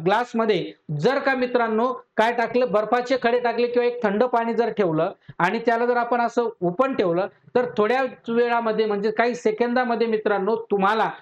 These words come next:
त्या ठिकाणी पाणी आलेलं दिसेल. त्या ग्लासवर किंवा त्या बाउल्सवर तुम्हाला काय दिसेल?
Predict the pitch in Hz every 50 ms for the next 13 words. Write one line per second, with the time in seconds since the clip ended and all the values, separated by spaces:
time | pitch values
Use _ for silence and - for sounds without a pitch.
0 | - _ _ - 233 233 233 226 214 226 226 226 233 247 247 - - - _ -
1 | 202 202 220 247 254 233 226 220 220 214 208 175 175 - - 139 123 123 - _
2 | _ _ _ _ _ _ _ _ - 208 233 214 196 214 208 208 202 - - 240
3 | 254 277 277 - - - - - - 226 240 233 240 240 233 175 202 202 220 240
4 | 226 - 254 254 247 247 247 247 240 240 240 247 240 240 233 233 226 233 214 -
5 | 262 277